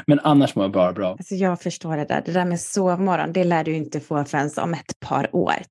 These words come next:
Speaker 2: typ i tonårsfasen. Så <laughs> förvänta dig inte något sånt i någon <laughs> närtid.
Speaker 1: Tack, Matta, då vet jag det. Det är bra att veta.
Speaker 2: <laughs> Precis.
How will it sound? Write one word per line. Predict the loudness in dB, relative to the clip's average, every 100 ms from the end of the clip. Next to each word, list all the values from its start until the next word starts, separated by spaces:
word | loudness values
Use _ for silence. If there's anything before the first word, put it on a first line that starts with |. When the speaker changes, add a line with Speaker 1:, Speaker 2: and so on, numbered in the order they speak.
| 2
Speaker 2:
typ | 2 2 2
i | 2 2
tonårsfasen. | 0 0 0 0 -2 -6 -2 -2 -2 -4 -4 -6
Så | -2 2
<laughs> | 4 4 2 -2 -2 2 2
förvänta | 4 6 4 4
dig | 2
inte | 2 0
något | 0
sånt | -2 -4 2
i | 6
någon | 6 6 6
<laughs> | 4 2
närtid. | 2 2 2 2 2 4 4 2 2 -2 2
Speaker 1:
Tack, | 0 2 4
Matta, | 4 6 4
då | 6
vet | 6 6
jag | 6 4
det. | 4 2 4
Det | 4
är |
bra | 6 6
att |
veta. | 6 4 4 2
Speaker 2:
<laughs> |
Precis. | 2 2 2